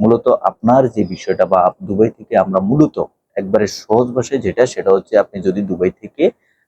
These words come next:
আহ, বুলগেরিয়ার উদ্দেশ্যে যেতে চান, সেই ক্ষেত্রে কিন্তু আপনার যে খরচটা সেটা হচ্ছে দেখেন টোটাল মিলে আপনার সাত থেকে আট লাখ টাকার ভিতরে, যেহেতু সেনজেন কান্ট্রি, সাত থেকে আট লাখ টাকার ভিতরে বা অনেক অনেক ক্ষেত্রে কিন্তু তার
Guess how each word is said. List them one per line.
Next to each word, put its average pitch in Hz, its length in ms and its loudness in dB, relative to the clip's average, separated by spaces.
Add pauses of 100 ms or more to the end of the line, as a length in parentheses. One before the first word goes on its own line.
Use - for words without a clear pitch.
আহ, 90 420 6 (340)
বুলগেরিয়ার 117 440 4
উদ্দেশ্যে 98 360 -2
যেতে 87 300 -8
চান, 135 140 0
সেই 98 260 -6
ক্ষেত্রে - 460 -6
কিন্তু 107 280 0
আপনার 90 260 -4
যে 95 100 -2
খরচটা - 460 -4
সেটা 95 280 -2
হচ্ছে 95 240 -2
দেখেন 90 280 -4 (360)
টোটাল 123 260 2
মিলে 117 240 4
আপনার 95 260 -2
সাত - 260 -8 (100)
থেকে 101 180 -10
আট 87 160 0
লাখ 85 180 -6
টাকার 87 260 -2
ভিতরে, 95 500 0
যেহেতু 113 280 0
সেনজেন 101 380 0
কান্ট্রি, 92 380 -2 (340)
সাত - 200 -2 (100)
থেকে 117 320 0 (100)
আট 101 180 -2
লাখ 117 180 0
টাকার 104 240 0
ভিতরে 101 320 0
বা 104 160 2
অনেক 107 380 0
অনেক 107 180 2
ক্ষেত্রে 107 340 -8
কিন্তু 107 260 -8
তার 95 260 2